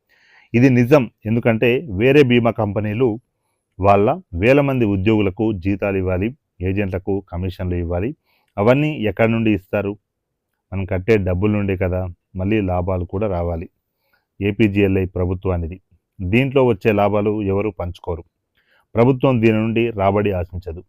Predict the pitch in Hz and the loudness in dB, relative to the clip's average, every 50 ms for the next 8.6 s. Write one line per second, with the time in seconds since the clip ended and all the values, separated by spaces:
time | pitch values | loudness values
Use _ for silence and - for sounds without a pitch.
0 | _ _ _ _ _ 98 95 98 101 104 98 107 117 127 123 107 98 98 92 - | _ _ _ _ _ -6 -4 -2 0 0 0 0 -2 -4 -4 -6 -6 -8 -6 -4
1 | 113 107 123 151 - _ _ 107 107 - - 135 123 104 101 92 90 101 107 - | -4 -4 -4 -4 -8 _ _ -6 -6 -2 0 0 0 2 0 -2 -2 -4 -8 -8
2 | - 90 - - _ 87 82 90 - - _ _ _ _ _ _ _ _ _ _ | -10 -12 -14 -14 _ -12 -12 -12 -12 -16 _ _ _ _ _ _ _ _ _ _
3 | _ _ _ _ _ _ _ _ _ _ _ _ _ _ _ _ _ 101 104 120 | _ _ _ _ _ _ _ _ _ _ _ _ _ _ _ _ _ 2 4 4
4 | 143 156 165 - - 147 135 123 113 113 123 - - - - 107 110 113 123 107 | 6 4 4 4 2 0 0 0 0 0 -2 -4 -8 -6 -2 -2 0 2 2 2
5 | 101 95 92 101 98 98 107 123 107 113 147 165 - _ _ _ _ _ - 107 | 2 2 2 2 2 2 2 0 0 -2 -2 -6 -12 _ _ _ _ _ -10 -4
6 | 101 123 117 101 104 107 117 123 113 135 117 117 110 95 - 107 107 104 - - | -2 0 0 2 2 4 2 2 2 0 0 0 -2 -2 -2 -4 -4 -2 0 0
7 | 110 104 104 98 98 - - 117 104 110 117 120 120 117 104 - 113 110 110 98 | 2 2 2 0 -2 -4 -4 -2 0 4 4 4 4 4 2 -2 -6 -6 -6 -4
8 | - 113 107 104 98 95 95 90 104 110 107 | 0 0 2 2 2 0 -2 -2 -2 -2 -4